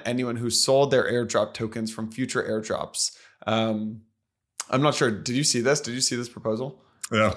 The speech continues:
Speaker 2: I love that. I think it's great.
Speaker 1: Yeah. What, what do you think?
Speaker 2: Well, I mean, in, uh, you know, coming from TradFi, uh, you know, the thing that always happens is,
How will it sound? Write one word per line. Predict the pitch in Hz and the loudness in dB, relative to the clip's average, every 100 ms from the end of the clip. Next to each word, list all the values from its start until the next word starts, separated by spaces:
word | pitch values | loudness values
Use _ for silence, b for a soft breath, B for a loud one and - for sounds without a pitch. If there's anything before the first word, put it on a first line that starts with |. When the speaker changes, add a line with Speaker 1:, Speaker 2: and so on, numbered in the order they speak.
| - | -2
Speaker 2:
I | 107 | 0
love | 98 95 | 2 2
that. | 87 87 - - | 0 -2 -6 -6
I | 101 | -2
think | 104 | 0
it's | 92 | 0
great. | - | 4
Speaker 1:
Yeah. | 127 107 107 - _ _ | 4 4 -2 -14 _ _
What, | 127 131 104 | 4 4 4
what | 127 | 2
do | 127 | 2
you | |
think? | 123 107 - _ _ _ B B B B B | 0 -6 -12 _ _ _ B B B B B
Speaker 2:
Well, | 135 127 | 2 6
I | 127 | 6
mean, | 135 131 | 6 4
in, | 131 127 | 4 4
uh, | 123 120 120 110 | 4 4 2 2
you | 113 | 2
know, | 107 104 123 - | 0 0 -6 -4
coming | 135 131 117 | 0 2 2
from | 113 107 107 - | 2 2 2 0
TradFi, | - 113 110 98 90 90 92 95 95 | 0 2 2 2 2 4 2 0 -2
uh, | 98 92 95 92 90 90 - | -2 0 0 0 0 -2 -4
you | |
know, | 92 90 | -2 -2
the | 87 | -2
thing | 104 98 | 0 0
that | 90 | 2
always | 95 95 | 2 2
happens | 95 95 92 90 90 | 2 0 2 0 0
is, | 90 90 90 - | 0 -2 -2 -4